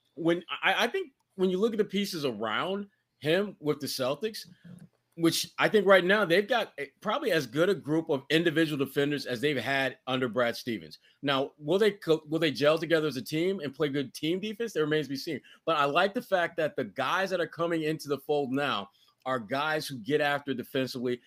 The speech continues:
so that when they're, when teams are trying to run pick and roll and you're playing the Brooklyn Nets,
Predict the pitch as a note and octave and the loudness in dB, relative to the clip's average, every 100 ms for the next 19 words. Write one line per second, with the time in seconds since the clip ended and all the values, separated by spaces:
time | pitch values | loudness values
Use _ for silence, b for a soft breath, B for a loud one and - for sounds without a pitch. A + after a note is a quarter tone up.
0 | _ - E3 D3+ D3+ D#3 E3 E3 E3 D3 | _ -6 2 4 4 4 4 4 2 0
1 | G#3 A3 G3+ - G#3 G#3 G#3 G3 F3+ D#3 | -2 0 -2 0 0 2 0 0 0 0
2 | C3 G2+ - b - C#3+ D#3 - G3+ G#3+ | 0 -2 -6 b -4 0 0 0 0 2
3 | E3+ D3+ D#3 C3+ A#2 F#2 - | 2 2 2 0 -2 -4 -8